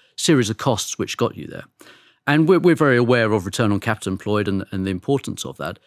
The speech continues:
But what that did do for us is said, "Okay, well, in our models, we have a shared model. We're gonna put a bit more importance on the incremental return on capital employed, make sure that we're very aware of it, and probably prioritize the I R R over the holding period to, to an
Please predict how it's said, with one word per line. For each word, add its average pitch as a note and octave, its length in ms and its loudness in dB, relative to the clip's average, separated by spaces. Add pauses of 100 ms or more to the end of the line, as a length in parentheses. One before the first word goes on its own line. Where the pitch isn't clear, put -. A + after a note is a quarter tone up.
(420)
But C#3 160 2 (400)
what D3 180 2
that C3+ 220 0
did D3 200 2
do A2 140 2
for G#2 160 -4
us G2+ 160 -2
is - 100 -2
said, C3 160 0
"Okay, A#2 300 2
well, B2 160 2
in E3 120 6
our C#3 120 4
models, B2+ 540 0
we G#2+ 80 -2
have G2 120 -2
a G2 40 -4
shared A2 320 0
model. G#2 420 -2 (420)
We're B2+ 100 0
gonna D3+ 120 4
put C3+ 160 2
a B2+ 40 2
bit D3 160 2
more A#2+ 180 4
importance G#2+ 680 -2
on G#2 300 2
the G#2+ 180 0
incremental A2 560 0
return F#2+ 320 -2
on F2+ 80 -6
capital F#2 320 -8
employed, E2+ 380 -10 (140)
make D3+ 180 2
sure B2+ 140 0
that A2 100 0
we're G#2+ 120 0
very F#2+ 220 0
aware G2 280 0
of G#2+ 100 -2
it, C3+ 120 -4 (480)
and D3 160 2
probably C#3 300 2
prioritize A#2+ 680 0
the A2+ 140 0
I A2 180 2
R A2 120 2
R A2 200 2
over G2 200 -2
the G2 160 -2
holding A2+ 360 0
period F#2 360 -2 (300)
to, - 200 2
to A2 240 0
an G#2+ 160 0